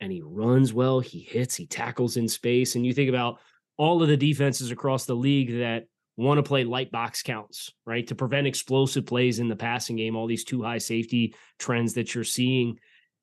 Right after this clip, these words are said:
He could play off of contact. So he's, he's a name that really pops. And, and against Nebraska, I think he's primed for a good showing.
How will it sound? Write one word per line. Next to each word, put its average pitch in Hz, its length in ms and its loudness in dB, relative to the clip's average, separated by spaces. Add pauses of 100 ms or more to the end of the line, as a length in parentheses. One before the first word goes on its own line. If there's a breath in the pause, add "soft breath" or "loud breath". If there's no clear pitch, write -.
He 123 140 -2
could 107 100 -4
play 123 160 0
off 120 140 0
of - 80 -18
contact. 120 840 -4
So 113 220 -4
he's, 127 240 4
he's 131 280 2
a 165 40 6
name 151 160 6
that 143 100 2
really 135 240 2
pops. 123 480 -2
And, 117 100 -6
and 117 220 -4
against 113 300 -2
Nebraska, 113 560 -4
I 107 100 -4
think 104 180 -6
he's 110 160 -6
primed 107 280 -6
for 107 100 -6
a 101 40 -6
good 98 140 -8
showing. 98 380 -8